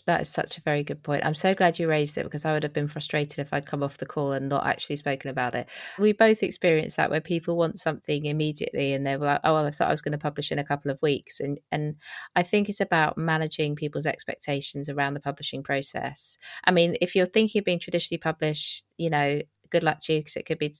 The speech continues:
eighteen months before you, you know, before anything actually hits a bookshelf in an actual shop. Um, but if you are being, if you're self-publishing, yeah, I absolutely agree. I think you have to contact people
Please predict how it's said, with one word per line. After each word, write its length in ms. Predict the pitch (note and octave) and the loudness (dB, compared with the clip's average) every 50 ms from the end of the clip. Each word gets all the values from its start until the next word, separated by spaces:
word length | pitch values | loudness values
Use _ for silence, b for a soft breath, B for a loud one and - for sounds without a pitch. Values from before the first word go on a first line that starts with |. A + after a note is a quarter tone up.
| - - | -4 0
eighteen 400 | D#3 D#3+ D#3 D#3 - D#3 D3+ D3+ | 0 0 2 0 0 -2 0 0
months 320 | D3+ D3 D3 D3 - - - | 0 0 0 -2 -4 -10 -10
before 520 | - D#3 - - D#3+ D3+ D3 D3 D3 C#3+ C#3+ | -8 -8 -4 0 2 2 2 2 2 0 0
you, 180 | - D#3+ D#3 | 0 0 2
you 60 | - F3+ | 6 8
know, 280 | E3+ D#3 D#3 D3 D3+ D3+ B B B B B B | 10 10 10 8 4 0 B B B B B B
before 260 | F3+ - - F#3 - - | 2 6 8 10 10 10
anything 360 | F3+ F3 E3+ F3 - E3+ D#3+ | 10 8 6 4 2 4 4
actually 440 | - - - - - - D#3+ D#3 D3+ | 6 6 6 4 2 0 0 2 2
hits 260 | E3 D#3+ - - - | 2 0 -2 -2 -4
a 40 | - | -4
bookshelf 500 | - C#3+ C3+ - - - D3 C#3 C#3+ - - - | -2 -4 -2 -2 0 2 2 0 0 -2 -2 0
in 100 | D#3 D3 | 0 0
an 120 | C#3+ C#3+ | 2 0
actual 340 | C#3+ - - - - C3 C#3 | 0 -2 -4 -6 -6 -4 -4
shop. 420 | C#3 - - C3 A2 - - _ _ B B B B B B | -2 0 2 2 2 2 0 _ _ B B B B B B
Um, 320 | E3 D#3+ D3 D3 D#3+ E3 D#3+ | 6 8 8 8 6 2 2
but 420 | - D#3+ C#3+ C#3 B2+ C3 D3+ - _ _ - | 4 6 6 6 6 4 2 0 _ _ -2
if 200 | F#3 F#3+ - G3+ | -2 0 0 2
you 100 | G3 F#3+ | 4 4
are 100 | F3+ F3+ | 4 4
being, 380 | - E3+ E3 E3 E3 D#3+ D#3+ - | 4 4 4 4 2 0 -2 -2
if 100 | E3 - | -2 0
you're 60 | - E3+ | 0 4
self-publishing, 960 | - F#3+ F3+ F3 - - D3+ D3 D3+ C#3+ - - C#3 C3+ C3+ C3+ - - D3 B B B B B B | 4 4 4 4 2 -2 -2 -2 -2 -4 -4 -2 -2 -2 -4 -4 -6 -8 -10 B B B B B B
yeah, 220 | E3+ D#3 D3 C#3+ - - | 2 4 4 4 2 2
I 140 | D#3+ E3 - - | 2 2 6 6
absolutely 640 | F3+ - - - - - E3 D#3+ D3+ - D3 D3 D3 | 6 4 4 2 -2 0 0 2 0 0 0 0 0
agree. 440 | C#3+ D3 - D3 C#3+ C#3 C#3 C#3 - | 0 -2 -2 0 0 0 0 -2 -2
I 60 | C3+ D3 | -4 -4
think 300 | - D#3+ D3+ D3 C#3+ - | -2 -2 0 0 -2 -4
you 220 | - D#3+ D#3+ D#3 D3+ | -2 -2 -2 -2 -2
have 340 | D#3 - - E3 D#3+ - | -2 -2 0 0 0 -2
to 100 | - - D#3 | -4 -10 -8
contact 460 | - D#3+ D3+ D3 C#3+ - - - _ | -6 -6 -6 -6 -6 -8 -8 -10 _
people 600 | _ - C#3 C#3 - _ - C#3+ C#3+ C#3 C#3 D3 | _ -8 -8 -8 -8 _ -6 -4 -4 -4 -4 -6